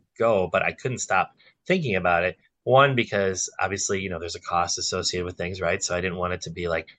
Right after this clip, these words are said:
"Oh my gosh, we're gonna need a new whole system here." But two, the other part is, is what if it stops working in the middle of the night, you know, and now all of a sudden we've got a ninety degree day the next day and it's hot and it's not working, you know,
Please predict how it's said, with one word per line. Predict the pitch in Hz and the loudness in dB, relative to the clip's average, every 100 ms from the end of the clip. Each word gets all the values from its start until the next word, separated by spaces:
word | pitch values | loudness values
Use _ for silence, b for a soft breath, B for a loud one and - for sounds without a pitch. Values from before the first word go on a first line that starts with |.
| - | -10
"Oh | 80 | -6
my | 95 | -2
gosh, | 104 98 | 2 0
we're | - | 0
gonna | 92 92 | -4 -2
need | 92 | -2
a | 87 | -2
new | 90 90 87 87 | -2 -2 -4 -8
whole | - 107 95 | -4 0 2
system | - 123 123 98 85 | 2 2 0 -2 -6
here." | 85 80 87 b b b _ _ - | -6 -8 -8 b b b _ _ 4
But | 135 | 4
two, | - 196 190 | 4 4 6
the | 107 | 6
other | 120 | 6
part | 151 110 98 | 6 2 2
is, | 98 101 | 2 -2
is | 95 | -4
what | 92 104 | 0 2
if | 123 | 2
it | - | -4
stops | - 117 - | 0 0 2
working | 123 165 90 | 0 0 -4
in | |
the | 82 | -8
middle | 80 80 | -10 -10
of | 85 | -14
the | - | -18
night, | 78 | -14
you | 101 95 | -6 -2
know, | 92 92 | 0 0
and | 90 | 0
now | 90 | 0
all | 98 | 0
of | |
a | 104 | -2
sudden | - 101 | -2 -2
we've | 95 | 0
got | 98 90 | 0 0
a | |
ninety | 87 85 95 | -2 -6 -6
degree | 92 95 95 | -6 -4 -2
day | 95 107 | 2 2
the | 104 | 2
next | 104 - | -2 -2
day | 107 107 104 | 0 2 2
and | 101 | 0
it's | 87 | -4
hot | - - 98 104 | -8 -10 -10 -10
and | 107 98 | -10 -10
it's | 90 | -4
not | 104 98 | -4 -2
working, | 95 110 110 107 101 | -2 -2 0 0 0
you | |
know, | 107 | -2